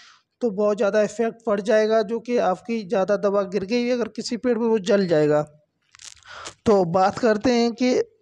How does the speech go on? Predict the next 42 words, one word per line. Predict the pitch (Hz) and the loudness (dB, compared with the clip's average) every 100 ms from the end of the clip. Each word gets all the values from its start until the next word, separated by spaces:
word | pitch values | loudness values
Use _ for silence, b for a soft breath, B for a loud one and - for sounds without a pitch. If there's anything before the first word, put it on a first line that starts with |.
| _ 175 | _ 2
रोग | 220 240 | 4 4
कौन | 233 208 202 | 2 -2 0
कौन | 208 202 | -2 0
से | 240 233 | 0 2
इस | 202 208 | 2 0
फसल | - 202 202 | 0 -2 0
में | 202 214 | 0 0
आते | 185 165 185 | 0 -2 -4
हैं। | 190 254 B B B _ | -4 -6 B B B _
तो | 247 240 | -2 -2
एक | 214 233 214 | 0 0 2
रोग | 233 214 202 | 0 0 0
आता | 196 214 | 2 0
है | 208 | 0
कुकड़ा | - - 208 208 | -6 -6 0 2
रोग, | 214 233 - - - | 2 0 -4 -14 -2
एक | 202 | -2
होता | 214 208 165 208 | 0 -2 0 0
है | 285 | 0
उपटा | 508 - 165 175 208 | -6 -8 -6 0 2
रोग। | 170 147 139 B B B B 247 | 2 0 -2 B B B B -2
जो | 240 | 0
उपटा | 214 214 220 | 0 0 0
रोग | 247 254 | 0 -2
होता | 247 233 - | -4 -4 0
है | 220 226 | 2 0
वो | 262 285 - | -2 -10 -8
पत्तों | 208 - 220 226 214 | -10 -6 -4 -4 0
यानी | 208 202 | 0 -2
कि | 208 254 254 | -4 -6 -6
सूखने | - 226 214 247 | -6 -6 -4 -4
लगते | 226 196 185 214 | 0 0 -2 -6
हैं, | 214 285 - b b b _ 262 | -6 -8 -14 b b b _ -4
और | 214 214 | -2 -2
जो | 190 254 277 - - | -2 -4 -6 -10 -14
कुकड़ा | - 254 240 | -4 0 0
रोग | 254 240 | 0 0
होता | 247 247 226 | -2 0 0
है | 294 | -2
पत्तों | - 214 - 233 | -4 -4 -2 -2
का | 277 | 0
सिकुड़ना, | 226 - 196 202 208 175 | -2 -4 -4 -2 -2 -4